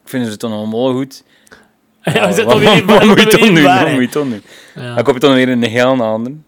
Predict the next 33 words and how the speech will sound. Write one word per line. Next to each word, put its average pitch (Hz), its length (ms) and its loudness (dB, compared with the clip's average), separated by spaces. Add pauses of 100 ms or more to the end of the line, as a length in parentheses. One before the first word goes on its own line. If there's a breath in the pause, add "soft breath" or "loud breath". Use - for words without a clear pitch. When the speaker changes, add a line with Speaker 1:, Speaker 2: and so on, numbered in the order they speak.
(260 soft breath)
Speaker 1:
Maar 117 100 -6
daar 151 180 4
heb 160 80 4
je 151 60 4
een 151 80 0
dag 139 140 0
vullen 98 220 -10
kopen. - 280 -20 (460)
Speaker 2:
Ja. 262 180 -6 (160)
Speaker 1:
Ja. - 200 -18 (840 soft breath)
Ja. 120 220 -18
Speaker 2:
Plein 214 380 -4
maturité 196 680 -6
tweeduizend 190 400 -8
negentien, 208 420 -6
het 202 160 -10
kun 165 120 -6
je 151 60 -8
in 139 60 -6
het 123 80 -12
Frans 135 260 -10
zeggen, 120 200 -16
hè. 139 60 -16
Het 143 120 -20
staat 135 160 -18
er - 60 -20
in 127 60 -18
het 131 60 -18
Nederlands, 123 320 -16
heb 123 140 -20
je. 139 100 -20
Tweeduizend 160 400 -8
eenenveertig. 123 420 -8